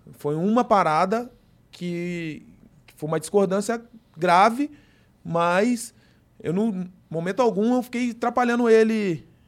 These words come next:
de trabalhar, entendeu? Eu não sou cara de chegar na mídia e ficar falando mal dos outros, e tem que fazer isso, tem que fazer aquilo. Eu tento apaziguar a situação, tentar usar toda a estrutura que tem o time,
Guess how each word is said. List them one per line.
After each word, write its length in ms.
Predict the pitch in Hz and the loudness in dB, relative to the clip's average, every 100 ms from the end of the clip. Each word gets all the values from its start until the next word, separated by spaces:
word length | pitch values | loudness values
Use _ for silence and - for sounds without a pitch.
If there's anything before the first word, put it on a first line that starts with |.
| _ - | _ -20
de 160 | 127 180 | -8 -6
trabalhar, 560 | 185 196 240 196 160 127 | 0 2 4 6 4 2
entendeu? 440 | 123 135 160 180 _ _ _ _ _ _ _ - | -6 -6 -6 -8 _ _ _ _ _ _ _ -12
Eu 160 | 135 | -10
não 60 | 156 | -8
sou 160 | - | -10
cara 200 | 143 135 | -8 -8
de 80 | 131 | -8
chegar 200 | 147 139 | -8 -10
na 100 | 131 | -10
mídia 220 | 139 135 | -12 -14
e 20 | 123 | -14
ficar 160 | 139 | -14
falando 240 | 135 135 131 | -10 -8 -6
mal 160 | 131 | -6
dos 220 | 127 113 | -6 -6
outros, 340 | 139 147 127 120 | -2 -2 -4 -8
e 20 | |
tem 140 | 147 | -10
que 60 | 147 | -8
fazer 260 | 135 123 135 | -8 -6 -8
isso, 160 | 139 | -8
tem 100 | 139 | -10
que 60 | 127 | -10
fazer 160 | 139 160 | -8 -8
aquilo. 240 | 165 143 | -6 -4
Eu 100 | 135 | -4
tento 460 | 139 175 202 220 - _ _ _ _ _ _ | -6 -6 -4 -6 -6 _ _ _ _ _ _
apaziguar 760 | - 120 - 147 165 170 147 156 | -16 -14 -2 2 2 2 2 2
a 60 | |
situação, 680 | 160 147 135 - 151 165 156 131 | 2 -2 -2 -2 -4 -2 -4 -6
tentar 280 | 151 147 160 | -6 -2 -2
usar 260 | 147 151 | 0 -2
toda 260 | 151 165 175 | -2 -4 -6
a 40 | |
estrutura 420 | 175 165 151 156 151 | -6 -6 -6 -6 -8
que 100 | - | -8
tem 200 | 147 151 | -8 -8
o 80 | |
time, 360 | 123 151 185 | -10 -10 -10